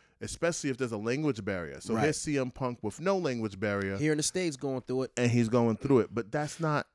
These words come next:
Speaker 1: this is, look, we come from a, we come from the days of N F L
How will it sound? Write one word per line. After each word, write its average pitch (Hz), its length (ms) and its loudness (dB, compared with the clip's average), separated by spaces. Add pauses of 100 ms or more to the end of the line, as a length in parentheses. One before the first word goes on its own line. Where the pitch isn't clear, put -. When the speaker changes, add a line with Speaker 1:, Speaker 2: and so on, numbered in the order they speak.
(120)
Speaker 1:
this 143 240 -4
is, 147 260 -4 (440)
look, 160 180 0
we 147 100 -2
come 156 260 0
from 147 220 -4
a, 123 120 -2
we 135 180 -4
come 143 220 -6
from 135 180 -8
the 117 80 2
days 120 320 4
of 107 200 0
N 123 140 2
F 113 160 -4
L 113 500 0